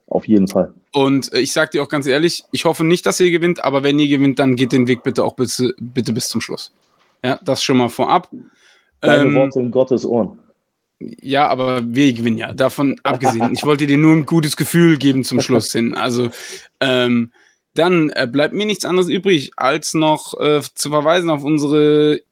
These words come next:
Speaker 2: Social-Media-Präsenzen. Wir sind auf Instagram, Steelcast unterstrich S N G. Der Steeler Nation Germany hat einen eigenen Instagram-Account mit S N G unterstrich E V. Twitter, Facebook, YouTube, Twitch sind wir aktiv. Wir sind bei unserer eigenen Webseite natürlich auch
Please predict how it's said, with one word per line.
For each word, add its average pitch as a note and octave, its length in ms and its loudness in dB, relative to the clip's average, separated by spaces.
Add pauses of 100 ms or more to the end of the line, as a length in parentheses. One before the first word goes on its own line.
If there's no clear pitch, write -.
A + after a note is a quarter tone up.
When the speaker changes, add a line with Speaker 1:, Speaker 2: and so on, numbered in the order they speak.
(760)
Speaker 2:
Social-Media-Präsenzen. C#3 1400 0
Wir A#2+ 140 -2
sind E3+ 260 0
auf D#3 260 0
Instagram, C#3+ 500 0
Steelcast F3 480 0
unterstrich D3 400 -6
S C#3 100 -4
N C#3 140 2
G. C3 280 2
Der B2+ 400 0
Steeler D3+ 300 -2
Nation C#3 240 0
Germany C#3+ 340 2
hat C3+ 180 0
einen C3+ 160 -2
eigenen C#3 260 -2
Instagram-Account C3+ 720 0
mit B2+ 200 -2
S C3+ 140 -4
N C3+ 120 0
G C3 100 0
unterstrich C3 420 -2
E A2 80 -4
V. C#3 340 0 (500)
Twitter, D3 320 0
Facebook, - 480 -4
YouTube, - 400 -2
Twitch - 340 -2
sind B2+ 160 -4
wir - 160 -4
aktiv. - 460 -6 (480)
Wir A#2+ 100 -4
sind B2+ 260 2
bei C3 580 2
unserer C3 260 2
eigenen F3 280 2
Webseite C3+ 380 0
natürlich B2+ 320 0
auch C#3 220 0